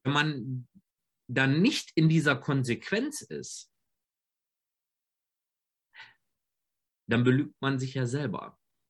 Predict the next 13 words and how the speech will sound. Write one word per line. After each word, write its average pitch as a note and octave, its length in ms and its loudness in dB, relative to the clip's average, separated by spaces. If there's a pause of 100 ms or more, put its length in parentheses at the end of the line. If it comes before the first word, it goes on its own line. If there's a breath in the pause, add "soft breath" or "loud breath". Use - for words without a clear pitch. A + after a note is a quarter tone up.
(1400)
So, G#2+ 60 -6
ich G#2+ 160 -2
glaub, B2+ 180 -6
das C3 180 -2
ist C3 80 -2
speziell B2+ 420 -4
für A#2+ 180 -4
Männer A2+ 260 -2
ein G2 160 -4
ganz - 500 -10 (160)
riesengroßer A2 880 -4
Punkt. - 400 -12 (640)
Ähm, C2 480 -12